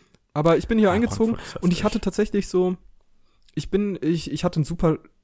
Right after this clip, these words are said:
Speaker 1: anstrengendes, super, super schwieriges Verhältnis zu meinen Eltern die ganze Zeit. Jetzt mal ein bisschen Deep Talk, es wird dark, macht das Licht an, Leute. Und ich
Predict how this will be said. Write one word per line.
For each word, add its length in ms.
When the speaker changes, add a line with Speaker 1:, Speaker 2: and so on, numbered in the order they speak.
Speaker 1:
anstrengendes, 720
super, 260
super 400
schwieriges 540
Verhältnis 320
zu 100
meinen 160
Eltern 300
die 80
ganze 240
Zeit. 340
Jetzt 160
mal 60
ein 60
bisschen 360
Deep 220
Talk, 280
es 140
wird 180
dark, 320
macht 220
das 140
Licht 200
an, 180
Leute. 380
Und 400
ich 300